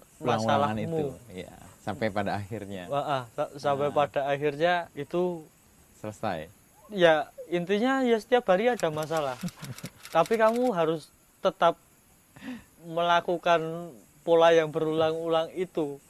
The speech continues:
Speaker 1: Mhm.
Speaker 2: Dan kamu harus mencari celah untuk menyelesaikan masalahmu itu, gitu. Seperti itu, Mas.
Speaker 1: Iya, iya, iya,
Speaker 2: Jadi,
Speaker 1: iya.
Speaker 2: ya.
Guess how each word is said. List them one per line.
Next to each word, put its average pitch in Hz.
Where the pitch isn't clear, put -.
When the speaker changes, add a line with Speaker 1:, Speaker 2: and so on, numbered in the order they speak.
Speaker 1:
Mhm. 113
Speaker 2:
Dan 160
kamu 180
harus 170
mencari 180
celah 170
untuk 202
menyelesaikan 180
masalahmu 175
itu, 180
gitu. 135
Seperti 151
itu, 151
Mas. 120
Speaker 1:
Iya, 127
iya, 113
iya, 107
Speaker 2:
Jadi, 143
Speaker 1:
iya. 143
Speaker 2:
ya. -